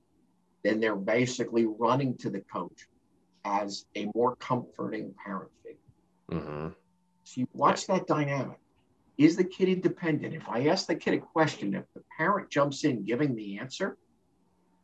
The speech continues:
Speaker 2: Mm-hmm.
Speaker 1: uh, that
Speaker 2: Yeah.
Speaker 1: kid's been sheltered. Okay?
Speaker 2: Mm-hmm.
Speaker 1: And don't forget, you know,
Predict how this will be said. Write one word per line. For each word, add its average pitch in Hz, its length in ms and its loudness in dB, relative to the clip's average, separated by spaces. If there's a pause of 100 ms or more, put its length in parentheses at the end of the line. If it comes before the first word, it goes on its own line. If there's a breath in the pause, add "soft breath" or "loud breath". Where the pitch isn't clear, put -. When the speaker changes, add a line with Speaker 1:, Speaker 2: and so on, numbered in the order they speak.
(640)
Speaker 2:
Mm-hmm. 87 320 2 (320)
Speaker 1:
uh, 120 440 2
that 113 60 -8 (600)
Speaker 2:
Yeah. 82 60 0
Speaker 1:
kid's - 240 0
been 110 180 -6
sheltered. 110 640 0 (600)
Okay? 127 160 0
Speaker 2:
Mm-hmm. 85 360 -6
Speaker 1:
And 113 100 4
don't 151 260 4
forget, 170 460 2 (640)
you 135 120 2
know, 127 260 4